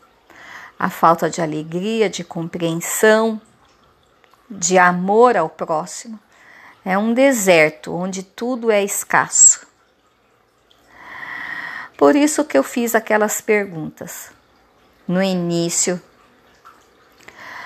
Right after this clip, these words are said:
Será que nos dias de hoje eu e você somos o bom samaritano? Será que nós estamos preparados para ser o bom samaritano?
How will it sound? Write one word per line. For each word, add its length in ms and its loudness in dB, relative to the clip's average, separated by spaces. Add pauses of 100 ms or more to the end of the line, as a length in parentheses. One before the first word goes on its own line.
(180)
Será 320 6
que 160 -4
nos 240 0
dias 300 0
de 180 -4
hoje 540 2
eu 180 0
e 80 0
você 460 -2
somos 520 -2
o 80 -2
bom 240 0
samaritano? 960 -2 (1120)
Será 640 4
que 120 -10
nós 240 -6
estamos 600 -10
preparados 1400 2
para 280 0
ser 360 -4
o 80 -6
bom 360 -2
samaritano? 1080 -4